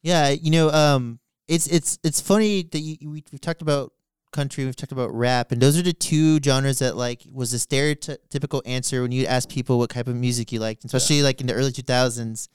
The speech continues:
Speaker 1: you know, "Oh, I like everything except country and rap," you know, and those are the two thi-, and it's so funny because it become, it became such a, like, stereotypical answer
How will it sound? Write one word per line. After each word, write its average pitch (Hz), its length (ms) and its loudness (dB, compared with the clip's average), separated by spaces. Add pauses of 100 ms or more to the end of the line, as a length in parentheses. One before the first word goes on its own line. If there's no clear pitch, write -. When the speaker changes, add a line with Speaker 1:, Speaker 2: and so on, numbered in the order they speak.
(680)
Speaker 1:
you 127 120 -2
know, 117 140 0
"Oh, 139 140 4
I 131 120 4
like 156 160 0
everything 120 460 -4
except 107 300 -12
country 113 320 -10
and 104 100 -8
rap," 104 320 -10
you 117 140 -10
know, 113 200 -4
and 117 220 -6
those 131 180 4
are 147 100 4
the 143 80 0
two 143 200 0
thi-, 139 140 -2
and 156 80 4
it's 165 140 2
so 208 160 4
funny 160 300 2
because 135 360 -4
it 139 220 -4
become, 170 500 -4
it 139 80 -6
became 160 400 -4
such - 280 -4
a, 143 60 -2
like, 135 320 -4
stereotypical 147 760 -2
answer 127 500 -2